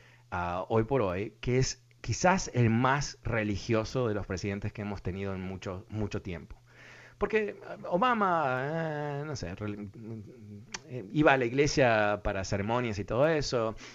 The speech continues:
Ah, George W. Bush, lo mismo. Trump iba a la iglesia para sacarse fotos, ¿no? Eh,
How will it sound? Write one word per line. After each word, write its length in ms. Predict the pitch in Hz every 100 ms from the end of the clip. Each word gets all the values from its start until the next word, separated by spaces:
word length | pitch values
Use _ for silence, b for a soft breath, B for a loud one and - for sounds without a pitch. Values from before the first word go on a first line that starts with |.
| B
Ah, 520 | 101 98 90 90 90 95
George 260 | 127 127 -
W. 240 | 110 107
Bush, 420 | 113 123 123 -
lo 140 | 101 101
mismo. 840 | 139 151 120 117 110 104 98 95 95
Trump 580 | 131 113 107 104 104 110
iba 180 | 113
a 40 | 104
la 60 |
iglesia 400 | 101 117 110 98
para 120 | 101 95
sacarse 300 | 110 110 101
fotos, 580 | 139 135 - 117 -
¿no? 280 | 110 113 139
Eh, 400 | 104 98 90 92